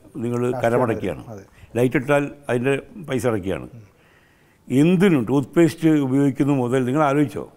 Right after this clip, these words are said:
Speaker 1: അപ്പോൾ ഇങ്ങനെ എല്ലാ രീതിയിലും നമ്മുടെ ജീവിതത്തിൽ ഭരണകൂടം ഇടപെടുമ്പോൾ, മറ്റേ രാഷ്ട്രം ഇടപെടുമ്പോൾ നമ്മൾ രാഷ്ട്രീയപരമായി ചിന്തിക്കും. രാഷ്ട്രീയപരമായി ചിന്തിക്കാത്തവൻ ഒന്നുകിൽ എന്തോ കുഴപ്പമുണ്ടെന്നാണ് ഞാൻ പറയാം.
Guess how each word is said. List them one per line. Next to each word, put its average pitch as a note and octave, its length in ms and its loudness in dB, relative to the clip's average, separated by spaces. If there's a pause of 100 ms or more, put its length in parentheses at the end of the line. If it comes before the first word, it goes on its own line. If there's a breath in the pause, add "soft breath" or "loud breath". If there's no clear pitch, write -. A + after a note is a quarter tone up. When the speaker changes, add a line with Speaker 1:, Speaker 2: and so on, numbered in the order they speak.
(500 loud breath)
Speaker 1:
അപ്പോൾ D#3+ 140 2
ഇങ്ങനെ G3 280 4
എല്ലാ F#3+ 640 4
രീതിയിലും F#3 600 2
നമ്മുടെ D3+ 320 2
ജീവിതത്തിൽ C3+ 880 -2 (1080 soft breath)
ഭരണകൂടം B2 720 2 (480)
ഇടപെടുമ്പോൾ, A2 580 0
മറ്റേ - 360 -6
രാഷ്ട്രം A#2+ 520 0
ഇടപെടുമ്പോൾ G2+ 540 -4 (140)
നമ്മൾ A2+ 180 -8
രാഷ്ട്രീയപരമായി A#2+ 600 -4
ചിന്തിക്കും. F#2 360 -10 (880 soft breath)
രാഷ്ട്രീയപരമായി D3 560 2
ചിന്തിക്കാത്തവൻ D3+ 680 0
ഒന്നുകിൽ C#3 340 -2
എന്തോ D3+ 200 0
കുഴപ്പമുണ്ടെന്നാണ് C#3+ 540 0
ഞാൻ G#2 120 -4
പറയാം. E2+ 400 -10